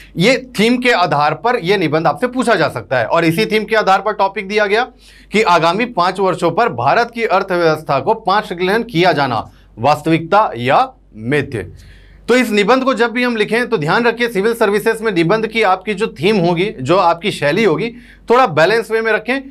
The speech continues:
लेकिन बैलेंस आप रखें या आलोचना करें, लेकिन उसके लिए आपके पास एक तार्किक आधार होना चाहिए। बिना तर्कों पर, बिना किसी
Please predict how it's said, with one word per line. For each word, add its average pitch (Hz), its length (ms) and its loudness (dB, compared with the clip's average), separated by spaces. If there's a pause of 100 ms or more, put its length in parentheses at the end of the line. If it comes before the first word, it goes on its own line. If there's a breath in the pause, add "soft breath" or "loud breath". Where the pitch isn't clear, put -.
(160 loud breath)
लेकिन 170 340 0
बैलेंस 208 400 2
आप 214 260 0
रखें 220 260 -4
या 233 200 0
आलोचना 170 460 -2
करें, 226 320 0
लेकिन 165 280 0
उसके 175 300 -2
लिए 165 380 2
आपके 170 260 -2
पास 180 220 0
एक 175 160 -4
तार्किक 139 340 0
आधार 139 420 0
होना 185 200 2
चाहिए। 175 360 -2 (280 loud breath)
बिना 226 240 4
तर्कों 220 400 0
पर, 208 320 -2
बिना 208 320 0 (120)
किसी 196 280 -2